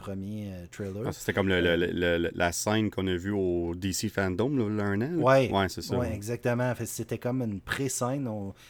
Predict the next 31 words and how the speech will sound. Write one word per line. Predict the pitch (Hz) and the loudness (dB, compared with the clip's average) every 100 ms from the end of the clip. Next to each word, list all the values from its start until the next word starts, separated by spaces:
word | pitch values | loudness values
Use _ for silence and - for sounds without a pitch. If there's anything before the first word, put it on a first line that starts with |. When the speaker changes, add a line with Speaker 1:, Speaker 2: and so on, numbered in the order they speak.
| - - | -20 -10
Speaker 1:
je | |
pense | - 151 139 | -2 -2 -2
qu'il | 135 | 0
manquait | 120 113 107 131 | 2 2 0 0
aussi | 127 - 143 | 0 -2 -4
de | 127 107 101 | -2 -2 -4
finition | - 117 107 - 147 | -4 -4 -4 -4 -6
sur | - | -6
cette | - 113 - | -10 -10 -6
scène-là | 120 113 131 | -4 -4 -2
qu'on | 139 | -2
l'avait | 113 98 95 | -2 -4 -4
vue | 117 | -2
la | 123 | -2
première | - 104 95 - | -2 -4 -4 -6
fois. | 123 170 190 - - - - - | -4 -4 -6 -14 -20 -20 -16 -8
Euh, | 104 101 98 98 90 | -4 -4 -4 -6 -10
je | - | -12
trouvais | - 104 101 | -8 -6 -4
ça | 117 | -6
cheesy | - - - 107 98 104 | -6 -6 -4 -6 -6 -6
au | 95 | -6
bout, | 85 98 - | -8 -10 -6
là. | 95 92 90 | -6 -4 -6
Vraiment, | 95 98 101 107 | -8 -6 -4 -4
là, | 101 98 98 | -4 -4 -6
j'étais | 90 90 | -8 -12
comme, « | 95 90 | -10 -10
Ah | 98 104 92 | -8 -8 -8
non, | 90 92 92 90 92 - - | -8 -10 -10 -12 -14 -16 -8
dis-moi | 127 120 | -4 -4